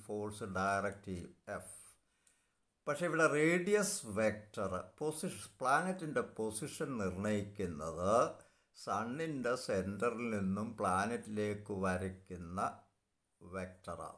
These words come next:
വെക്ടർ ആർ. അപ്പോൾ ഈ ഡിസ്റ്റൻസ് ആർ, അതിനെ വെക്ടറായിട്ട് പ-, പറയുമ്പോൾ വെക്ടർ ആർ. അല്ലെ ഈ ഡയറക്ഷനിൽ ഒരു യൂണിറ്റ്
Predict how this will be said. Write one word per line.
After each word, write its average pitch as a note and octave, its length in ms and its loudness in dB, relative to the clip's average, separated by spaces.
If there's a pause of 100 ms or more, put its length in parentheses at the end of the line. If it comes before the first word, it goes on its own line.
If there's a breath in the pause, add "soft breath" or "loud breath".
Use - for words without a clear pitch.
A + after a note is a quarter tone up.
(120)
വെക്ടർ A2+ 420 -8 (140)
ആർ. - 120 -8 (1500)
അപ്പോൾ C#3 220 -6
ഈ - 20 -4 (120)
ഡിസ്റ്റൻസ് D3 680 -2 (540)
ആർ, A#2+ 140 2 (440)
അതിനെ C3+ 320 -2
വെക്ടറായിട്ട് C#3+ 500 0
പ-, A2+ 480 -4
പറയുമ്പോൾ C3 460 -2
വെക്ടർ - 280 -4
ആർ. - 60 -14 (560 soft breath)
അല്ലെ D3+ 160 0 (120)
ഈ G3 40 2 (140)
ഡയറക്ഷനിൽ C#3+ 600 6
ഒരു C3 120 2 (200)
യൂണിറ്റ് E3 640 4